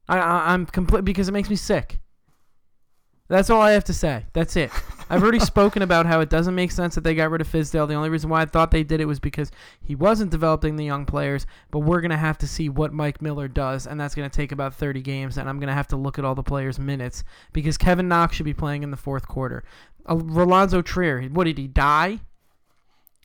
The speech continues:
Speaker 2: So, do you trade Ntilikina or no?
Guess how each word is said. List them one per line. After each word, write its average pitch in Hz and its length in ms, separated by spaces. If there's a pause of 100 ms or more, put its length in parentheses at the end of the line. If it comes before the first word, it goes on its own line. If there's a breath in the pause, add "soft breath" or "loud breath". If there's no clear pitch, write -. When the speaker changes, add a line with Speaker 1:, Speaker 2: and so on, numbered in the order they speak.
(480)
Speaker 2:
So, 165 500 (540)
do 160 120
you 175 120
trade 175 300
Ntilikina 147 720 (340)
or 135 140
no? 117 220